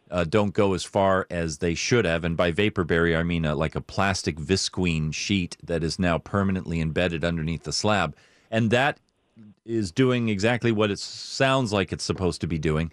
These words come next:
which is keeping moisture, as much moisture as possible, out of the slab or from mitigating itself, migrating to the top of the, uh, slab.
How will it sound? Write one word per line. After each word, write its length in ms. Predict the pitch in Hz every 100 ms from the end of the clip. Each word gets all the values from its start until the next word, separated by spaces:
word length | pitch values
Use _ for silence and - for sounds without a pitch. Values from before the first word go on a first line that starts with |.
| - - _
which 160 | 113 113
is 100 | 107
keeping 440 | - 160 151 123
moisture, 680 | 107 110 107 - 101 101 101 -
as 280 | 117 127
much 300 | 117 104 -
moisture 420 | 104 101 92 - 85
as 140 | 78
possible, 680 | - 113 113 - 85 78 76
out 300 | 87 90 95 -
of 380 | 85 85 80 - _ _
the 100 | 85
slab 560 | - - 123 92 85 85
or 120 | 95
from 300 | - 101 92
mitigating 560 | 98 92 90 87 85 85
itself, 540 | 85 - - 87 80
migrating 460 | 95 90 82 85 76
to 140 | -
the 100 | 73
top 380 | 82 - 95 - -
of 420 | 80 76 - 80
the, 280 | 78 76 67
uh, 80 |
slab. 360 | 69 - 73 62